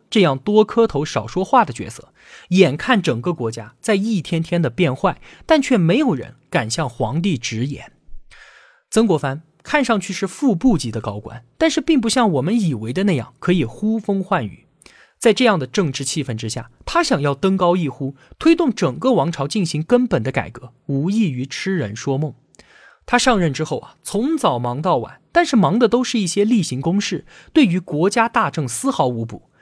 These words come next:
就算是提了一些革新主张，也被部长领导搁置一旁，不予考虑。曾国藩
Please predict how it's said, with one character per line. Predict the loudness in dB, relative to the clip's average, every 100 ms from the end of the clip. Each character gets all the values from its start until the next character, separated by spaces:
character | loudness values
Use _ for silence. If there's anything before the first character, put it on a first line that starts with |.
| _
就 | 2 2
算 | 4 0
是 | 0
提 | -6 -4 -2
了 | 0
一 | 0
些 | 0 -4
革 | -4 -4
新 | -2
主 | -4 -6
张， | -12 -16 _ _ 2
也 | 2
被 | 4 0
部 | 2 0
长 | 0 -4
领 | -6 -4
导 | -4 -6
搁 | -2 -2
置 | 0 -4
一 | -4
旁， | -10 -16 -20 _ -6
不 | -4
予 | -4 -6
考 | -8 -10 -10
虑。 | -16 -16 _ _ _ -20 -20 -20 _ 0
曾 | 2
国 | 2
藩 | 0 -4 -8